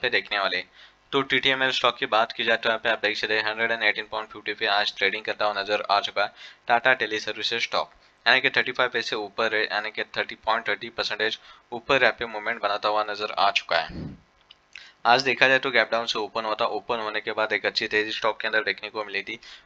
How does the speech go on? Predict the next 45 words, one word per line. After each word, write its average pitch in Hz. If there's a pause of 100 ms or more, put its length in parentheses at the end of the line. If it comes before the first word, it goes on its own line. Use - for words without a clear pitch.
जो 131
यहाँ 135
पे 139
previous 120
closing 120
जो 120
थी 117
हंड्रेड 113
एंड 117
एटीन 110
पॉइंट 107
ट्वेंटी 104
फ़ाइव 110
सुबह 107
में 110
उसी 113
पे 117
resistance 110
ले 104
रहा 104
था, 101
पर, 113 (340)
पर 127
जैसे 123
breakout 127
किया 123
तो 120
तेजी 110
देखने 110
को 127
मिली 104
थी, 123 (340)
पर 127
ऊपर 143
one 123
twenty 123
level 113
पे 117
resistance 110
लगते 110
ही 123
गिरावट 104
देखने 104
को 113
मिली। 95